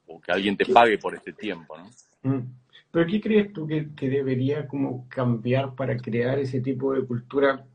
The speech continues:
Speaker 2: con, con ese tipo de muebles?
Speaker 1: Mm. Eh, cierta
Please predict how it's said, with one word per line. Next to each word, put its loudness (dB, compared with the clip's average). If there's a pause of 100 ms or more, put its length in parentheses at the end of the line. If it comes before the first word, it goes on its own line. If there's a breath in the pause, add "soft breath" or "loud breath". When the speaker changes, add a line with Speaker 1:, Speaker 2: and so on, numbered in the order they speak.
Speaker 2:
con, 2
con 2
ese 0
tipo -2
de 0
muebles? 0 (2750)
Speaker 1:
Mm. -8 (3500)
Eh, 2 (2750)
cierta 4